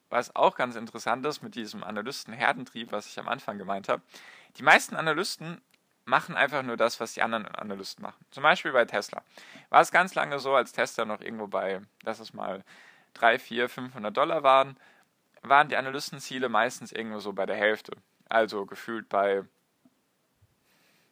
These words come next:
weiß nicht, zweihundertfünfzig, dreihundert Dollar. Die meisten Analysten, weißt du, zwanzig verschiedene, die sich alle damit wohl beschäftigen, haben alle ihr Kursziel unter dem aktuellen Kurs gesehen. Alle. Und kaum steigt der Kurs,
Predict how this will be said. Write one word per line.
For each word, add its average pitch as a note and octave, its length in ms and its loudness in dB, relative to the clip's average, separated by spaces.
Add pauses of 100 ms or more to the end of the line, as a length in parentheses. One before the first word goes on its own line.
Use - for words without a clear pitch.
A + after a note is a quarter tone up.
weiß A2+ 220 -4
nicht, - 120 -18
zweihundertfünfzig, A#2+ 640 -4
dreihundert A2 360 0
Dollar. G2 180 0
Die A2+ 80 -10
meisten F#3+ 360 2
Analysten, C#3+ 460 -2
weißt C3+ 220 2
du, D3+ 100 -6 (400)
zwanzig - 400 2
verschiedene, D3+ 640 -6 (680)
die B2+ 140 -12
sich C#3 220 -8
alle D#3+ 200 4
damit C3+ 280 0
wohl C3+ 120 -2
beschäftigen, C#3+ 680 -4 (460)
haben C3+ 240 2
alle G3+ 200 2
ihr F3 160 -2
Kursziel E3 440 -6
unter D#3+ 260 -4
dem B2+ 140 -6
aktuellen A#2 380 0
Kurs A2 240 -2
gesehen. F#2 320 -10 (720)
Alle. B2 280 6 (200)
Und A#2+ 140 -10
kaum F#3 260 2
steigt D3 300 0
der C3+ 80 -6
Kurs, - 340 -6